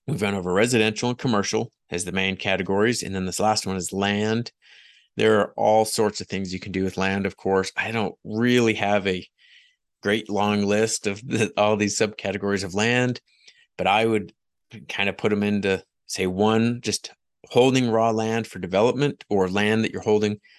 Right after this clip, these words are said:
as part of the devel-, development process.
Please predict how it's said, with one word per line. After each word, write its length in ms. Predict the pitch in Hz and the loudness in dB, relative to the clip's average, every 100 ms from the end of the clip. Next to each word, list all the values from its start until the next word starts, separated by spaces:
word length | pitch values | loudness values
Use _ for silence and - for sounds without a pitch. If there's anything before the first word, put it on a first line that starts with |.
| - _ - | -20 _ -12
as 160 | 90 - | -10 -4
part 280 | 98 101 | 2 4
of 60 | 98 | 2
the 80 | 92 | -2
devel-, 360 | 87 90 95 - - | -2 0 0 -2 -8
development 520 | 87 92 95 98 - | -2 0 -2 -4 -8
process. 680 | - 101 - 127 139 - | -2 0 2 2 2 -2